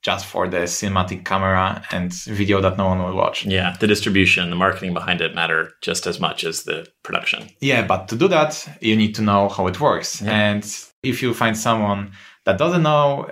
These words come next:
Speaker 1: it from the sc-, from scratch, it's really gonna be hard to learn it.
Speaker 2: Where can people find out more about you and more about, uh, the original productions you do here at Mediacraft?
Speaker 1: I think, uh, the best would be going for Mediacraft website and looking at my channels. It's Topowa Dycha, the channel you can watch, you can hear my voice there,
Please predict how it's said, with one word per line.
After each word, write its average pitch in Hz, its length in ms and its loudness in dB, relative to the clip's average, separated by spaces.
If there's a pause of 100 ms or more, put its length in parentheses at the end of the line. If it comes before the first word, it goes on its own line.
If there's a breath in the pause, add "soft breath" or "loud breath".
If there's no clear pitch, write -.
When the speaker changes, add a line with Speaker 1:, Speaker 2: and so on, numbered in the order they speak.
Speaker 1:
it 113 180 -4
from 104 680 2
the 104 80 -2
sc-, - 240 -8
from 113 220 -4
scratch, 131 580 -2
it's 113 220 -10
really 117 180 2
gonna 104 240 2
be 92 100 -2
hard 92 360 0
to - 100 -12
learn 62 260 -2
it. - 200 -12 (100)
Speaker 2:
Where 147 160 0
can 175 160 0
people 151 240 0
find 127 260 2
out 117 120 2
more 113 160 4
about 104 180 4
you 107 360 4
and 101 120 -2
more 101 220 4
about, 95 420 0
uh, 92 160 4
the 92 120 -2
original 92 260 0
productions 92 420 -4
you 95 60 -2
do 92 120 2
here 92 140 2
at 90 60 2
Mediacraft? - 560 -4 (180)
Speaker 1:
I 180 140 2
think, 185 360 2 (120)
uh, 131 160 4
the 123 120 2
best 127 280 2
would 113 160 -2
be 107 320 6
going 107 260 4
for 101 220 0
Mediacraft 98 680 0
website 127 520 0
and 107 140 0
looking 104 180 -2
at 90 140 -4
my 95 100 0
channels. 120 640 0
It's 117 220 -8
Topowa 110 360 2
Dycha, 110 320 2
the 117 80 4
channel 117 300 4
you 110 60 2
can 104 180 0
watch, 101 400 2
you 123 120 -4
can 117 120 0
hear 113 220 0
my 101 160 4
voice 113 300 2
there, 131 340 2